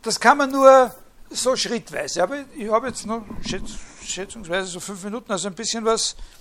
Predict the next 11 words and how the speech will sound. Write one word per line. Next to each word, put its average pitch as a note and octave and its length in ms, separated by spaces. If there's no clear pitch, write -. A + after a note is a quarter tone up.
davon G#3 320
geht G#3+ 180
sich F#3 160
heute F3+ 260
noch G3+ 160
aus, - 440
ein, E3 140
ein, D#3 200
ein E3+ 100
kleines C3 280
bisschen. - 240